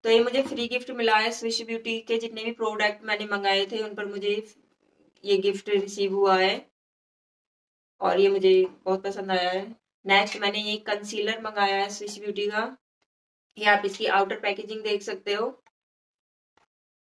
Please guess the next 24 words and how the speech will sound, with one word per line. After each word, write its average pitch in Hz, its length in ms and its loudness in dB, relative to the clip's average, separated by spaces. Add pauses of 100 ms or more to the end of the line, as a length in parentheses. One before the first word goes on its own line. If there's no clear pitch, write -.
(160)
और 214 140 0
इनका 226 200 2
जो 233 160 4
भी 226 140 -2
प्राइस 214 400 4
होगा, 220 180 -2
मैं 214 160 -4
आपको 208 220 -2
स्क्रीन 208 400 -8
पे 220 120 -4
शो 202 220 -2
कर 202 160 -2
दूंगी। 208 200 -4
अभी 226 260 -4
मुझे 214 240 -4
याद 196 340 2
नहीं 202 240 -8
है 233 200 -6
जिस 214 180 -16
प्राइस 202 260 0
में 220 140 -10
मैंने 208 320 -4
मंगाए 202 320 -4
हैं। 220 280 -10